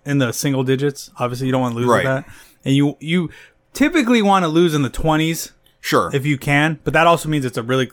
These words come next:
Speaker 1: like, close
Speaker 2: That's a
Speaker 1: game.
Speaker 2: closer game.
Speaker 1: But that also means that the opponent that won probably only won with, like, thirty-one to twenty-eight,
Speaker 2: Sure.
Speaker 1: right? So, I mean, that's not bad. It's
Speaker 2: I did make some mistakes 'cause I essentially after re-, turn one, I was like, "Fuck, I'm fucked." <laughs> Like,
Speaker 1: What mistakes
Speaker 2: so,
Speaker 1: were those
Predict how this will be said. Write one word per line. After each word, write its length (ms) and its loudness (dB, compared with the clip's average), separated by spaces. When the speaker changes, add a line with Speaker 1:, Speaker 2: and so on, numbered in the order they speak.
Speaker 1:
like, 180 -4
close 220 -2
Speaker 2:
That's 100 0
a 40 4
Speaker 1:
game. 80 0
Speaker 2:
closer 220 2
game. 200 2
Speaker 1:
But 80 0
that 160 6
also 200 2
means 140 -2
that 160 -2
the 80 -4
opponent 440 0
that 180 -2
won 340 2
probably 380 -2
only 160 -2
won 340 0
with, 160 -4
like, 140 -4
thirty-one 720 0
to 60 -2
twenty-eight, 440 -4
Speaker 2:
Sure. 320 2
Speaker 1:
right? 220 -8
So, 320 -2
I 80 0
mean, 120 2
that's 180 2
not 240 0
bad. 340 0
It's 100 -6
Speaker 2:
I 80 4
did 140 2
make 180 2
some 140 -2
mistakes 520 0
'cause 160 0
I 80 4
essentially 340 0
after 260 0
re-, 160 2
turn 320 -2
one, 100 0
I 20 2
was 100 -2
like, 120 -8
"Fuck, 260 -4
I'm 100 -10
fucked." 380 -12
<laughs> 300 -4
Like, 160 0
Speaker 1:
What 160 2
mistakes 360 -2
Speaker 2:
so, 100 2
Speaker 1:
were 80 2
those 400 -2